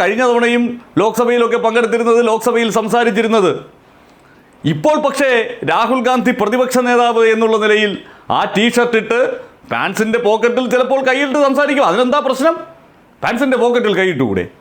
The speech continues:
ഓരോരുത്തർക്കും ഓരോ ശൈലിയുണ്ട്. ചിലർ അമിതമായ ആംഗ്യപ്രകടനങ്ങൾ കാണിക്കും, ചിലർ ഇതുപോലെ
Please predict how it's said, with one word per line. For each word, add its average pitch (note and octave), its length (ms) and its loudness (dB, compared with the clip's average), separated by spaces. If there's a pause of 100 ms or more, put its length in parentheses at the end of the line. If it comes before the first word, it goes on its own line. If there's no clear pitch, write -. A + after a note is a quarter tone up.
(640)
ഓരോരുത്തർക്കും A#3+ 600 0
ഓരോ C4+ 120 2 (120)
ശൈലിയുണ്ട്. C4 480 0 (760)
ചിലർ A#3+ 260 2 (600)
അമിതമായ B3+ 400 2 (140)
ആംഗ്യപ്രകടനങ്ങൾ B3 760 0
കാണിക്കും, G#3+ 320 0 (1040)
ചിലർ G3+ 280 2
ഇതുപോലെ B3+ 340 2